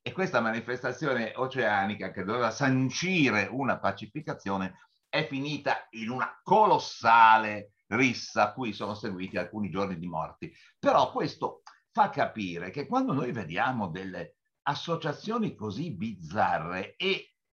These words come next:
egemonizzate da ben noti nemici della libertà individuale in ogni campo della vita,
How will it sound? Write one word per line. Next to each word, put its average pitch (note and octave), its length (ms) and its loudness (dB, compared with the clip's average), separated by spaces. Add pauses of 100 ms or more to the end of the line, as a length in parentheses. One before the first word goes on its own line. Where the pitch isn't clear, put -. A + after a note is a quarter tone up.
egemonizzate E3 1200 0
da D#3+ 160 4
ben B2+ 500 0
noti D#3 540 4
nemici C3 520 -6
della A2 200 0
libertà A2+ 480 0
individuale A#2 720 2
in G#2+ 120 0
ogni D3 300 -2
campo C#3 560 -4
della G2 420 -6
vita, D2 800 -12